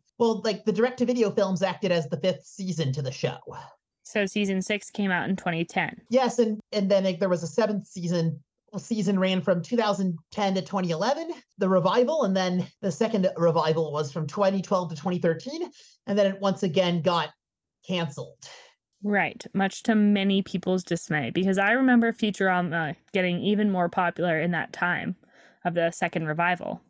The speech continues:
Speaker 1: I know that also Futurama wasn't on, on Fox. It was instead on Comedy Central when it got revived.
Speaker 2: Right. And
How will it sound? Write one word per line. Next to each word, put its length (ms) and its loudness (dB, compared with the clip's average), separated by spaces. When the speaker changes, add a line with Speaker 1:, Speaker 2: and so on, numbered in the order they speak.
Speaker 1:
I 140 2
know 240 4
that 280 2
also 760 2
Futurama 1040 2
wasn't 240 2
on, 240 0
on 220 0
Fox. 340 0
It 80 -6
was 160 -8
instead 420 0
on 160 2
Comedy 300 0
Central 480 -2
when 80 0
it 80 -6
got 220 0
revived. 400 -2
Speaker 2:
Right. 440 0
And 520 2